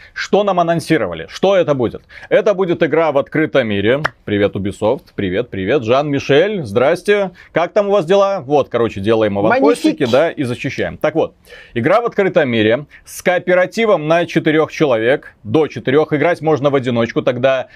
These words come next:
Speaker 1: остальные герои будут управляться искусственным
Speaker 2: Там, по-моему,
Speaker 1: интеллектом.
Speaker 2: переключаться можно?
Speaker 1: Да, можно между ними переключаться, вы сможете играть за кого хотите, естественно. Вы будете с помощью этих героев защищать локации,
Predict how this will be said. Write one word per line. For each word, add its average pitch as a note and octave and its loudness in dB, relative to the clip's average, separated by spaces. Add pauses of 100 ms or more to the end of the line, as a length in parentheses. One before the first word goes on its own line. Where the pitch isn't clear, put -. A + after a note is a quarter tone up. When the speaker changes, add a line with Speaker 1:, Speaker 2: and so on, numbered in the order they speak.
Speaker 1:
остальные C#3+ 0
герои B2 4
будут A2 -2
управляться A#2+ -2
искусственным A#2 -4
Speaker 2:
Там, D3+ 0
по-моему, A2 2
Speaker 1:
интеллектом. D3+ -2
Speaker 2:
переключаться A#3 -6
можно? A3+ -10
Speaker 1:
Да, A2 0
можно D#3+ 0
между C#3+ 0
ними C#3+ 2
переключаться, A#2+ -2
вы A#2 -4
сможете A2+ -6
играть A#2+ -2
за A#2 -4
кого G#2+ -6
хотите, G2 -10
естественно. C#3+ -4 (300)
Вы F#3 2
будете F3+ 2
с - -18
помощью E3+ 0
этих F#3+ 0
героев C3+ 2
защищать D#3 -2
локации, C3+ 0